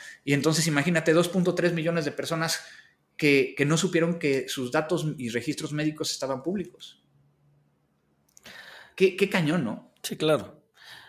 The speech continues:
Speaker 2: Sí, claro. Y, y a ver, y me imagino que en los últimos años tampoco se ha hecho mucho para fortalecer eso, o, o, o si has visto, por lo menos,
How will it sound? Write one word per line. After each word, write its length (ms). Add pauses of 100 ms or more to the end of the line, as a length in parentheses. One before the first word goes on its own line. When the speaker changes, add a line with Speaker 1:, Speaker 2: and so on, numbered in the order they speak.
(120)
Speaker 2:
Sí, 160
claro. 420 (640)
Y, 400
y 160
a 60
ver, 160
y 40
me 120
imagino 420
que 220
en 100
los 220
últimos 340
años 220
tampoco 420
se 120
ha 40
hecho 180
mucho 380
para 640 (680)
fortalecer 720
eso, 260
o, 280
o, 360
o 120
si 160
has 160
visto, 200
por 140
lo 60
menos, 380